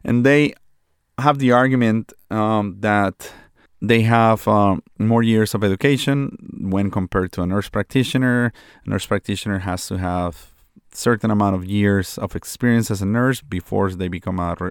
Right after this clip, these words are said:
uh, advanced reg-, registered nurse practitioner. Nurse practitioners pride themselves on having had more clinical experience and more critical thinking skills.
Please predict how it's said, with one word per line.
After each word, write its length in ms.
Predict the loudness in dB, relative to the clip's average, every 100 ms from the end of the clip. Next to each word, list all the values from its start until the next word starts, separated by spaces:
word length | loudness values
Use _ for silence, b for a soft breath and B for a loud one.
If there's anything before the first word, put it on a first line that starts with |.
| -8
uh, 560 | -8 -8 -8 -8 -10 -14 _ -12
advanced 440 | -6 -2 -2 -2 -10
reg-, 360 | -4 -4 -4 -8
registered 540 | -8 -4 -2 -4 -6 -6
nurse 200 | -6 -6
practitioner. 640 | -8 -2 -2 0 0 -2 -4 b b
Nurse 280 | 0 2 4
practitioners 500 | 2 2 0 0 0
pride 260 | 2 4 4
themselves 460 | 2 2 0 0
on 80 | -4
having 260 | -2 -2 -2
had 200 | -2 -2
more 220 | -2 -4
clinical 440 | -2 -2 0 0
experience 580 | -2 -2 -2 2 2 0
and 120 | -2
more 120 | -4 -4
critical 400 | -4 -4 -2 -4
thinking 440 | 0 0 2 0
skills. 580 | 2 2 4 2 -2